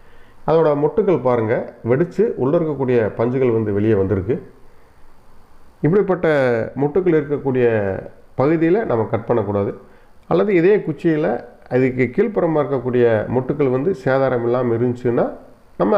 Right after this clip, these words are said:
அங்க கட் பண்ணலாம். தொடர்ந்து ரெண்டு இல்லாட்டி மூணு மொட்டுக்களுமே இந்த மாதிரி வெடிச்சு பஞ்சுகள் வெளியே வந்துருந்துச்சு அப்படின்னா நீங்க இந்த இடத்துல கட் பண்ணக்கூடாது, இந்த குச்சியிலேயே கட் பண்ணக்கூடாது. அதிலிருந்து புதிய துளிர்கள் எதுவுமே வராது. நம்ம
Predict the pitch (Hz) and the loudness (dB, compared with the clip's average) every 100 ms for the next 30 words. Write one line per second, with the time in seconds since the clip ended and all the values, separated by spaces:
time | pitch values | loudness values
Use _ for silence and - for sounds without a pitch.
0 | 151 139 139 113 113 101 113 104 110 180 | 2 2 0 0 -4 -6 -4 -2 -2 -4
1 | - - - - - - - - 160 202 | -12 -20 -20 -20 -20 -20 -20 -4 0 2
2 | 247 240 220 160 143 175 190 170 151 139 | 2 2 4 4 2 2 2 2 2 0
3 | 123 147 156 143 123 123 143 139 127 175 | 2 2 4 2 2 0 -2 0 2 0
4 | - 117 120 123 120 113 101 - 113 143 | 0 0 0 2 2 0 -2 -2 0 -2
5 | - 185 - - - - - 117 131 123 | 0 -2 -2 -12 -20 -8 -2 0 2 2
6 | 113 127 113 113 123 120 113 135 123 101 | 2 2 2 0 -2 -2 -4 -2 0 0
7 | 104 135 - - - - 165 175 165 131 | 0 -2 -6 -20 -20 -2 2 4 4 2
8 | 123 131 147 143 117 101 98 - 107 - | 0 -2 -2 0 2 2 -2 -4 -4 -2
9 | 110 101 110 151 113 107 117 117 151 147 | -2 0 -2 0 0 0 -2 0 2 0
10 | - 101 113 101 95 95 127 - - - | -2 -6 -2 -2 -2 -2 -2 -6 -20 -20
11 | - - - - - - - - - - | -20 -20 -20 -20 -20 -20 -20 -20 -10 -2
12 | 123 135 170 135 139 165 - 123 110 110 | 0 0 -2 -2 0 2 2 0 2 2
13 | 117 113 101 95 101 110 180 - - - | 2 2 2 2 0 0 -4 -10 -20 -20
14 | - - - 127 131 | -20 -18 -4 -2 2